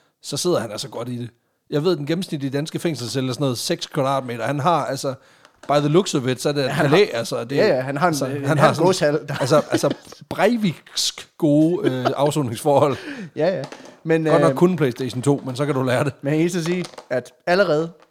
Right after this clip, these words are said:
Speaker 2: samme aften, som, som jeg fyldte fem år,
Speaker 1: Der røg Bobby sgu i iso.
Speaker 2: Ja, fordi Bobby, han prøvede sgu at komme mig til livs, så.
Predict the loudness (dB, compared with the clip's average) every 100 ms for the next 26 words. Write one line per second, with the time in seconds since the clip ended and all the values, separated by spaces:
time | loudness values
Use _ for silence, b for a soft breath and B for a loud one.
0 | -10 -2 0 0 -2 -8 -12 -6 -6 -6
1 | -12 _ _ -10 -6 -4 -2 -4 -2 -2
2 | -2 -4 -8 _ _ _ _ _ -6 0
3 | 0 2 -2 -4 -4 -4 -2 -4 -8 -10
4 | -10 -10 _ _ _ -10 -2 2 2 0
5 | -4 -4 -4 -8 -10 -10 -12 -10 -8 -8
6 | -10 -20